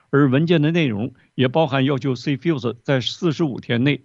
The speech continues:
报告日铁等方面提出减轻国安风险的措施是否充分。日铁就此表示，感谢川普总统指示C fios重审合并相关事宜。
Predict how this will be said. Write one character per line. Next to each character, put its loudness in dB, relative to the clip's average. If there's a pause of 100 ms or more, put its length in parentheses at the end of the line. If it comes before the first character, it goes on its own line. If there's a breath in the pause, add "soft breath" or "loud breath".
报 0
告 0
日 -2
铁 -4
等 -8
方 -2
面 -2
提 -6
出 -4
减 -2
轻 -2
国 0
安 2
风 -4
险 -4
的 -6
措 -2
施 0
是 -4
否 -10
充 -2
分。 -2 (640)
日 4
铁 2
就 -2
此 -4
表 -4
示， -4 (360 soft breath)
感 2
谢 4
川 -2
普 -4
总 -4
统 -2
指 -6
示 -4
C 0
fios -2
重 0
审 -2
合 -2
并 2
相 0
关 2
事 -4
宜。 -4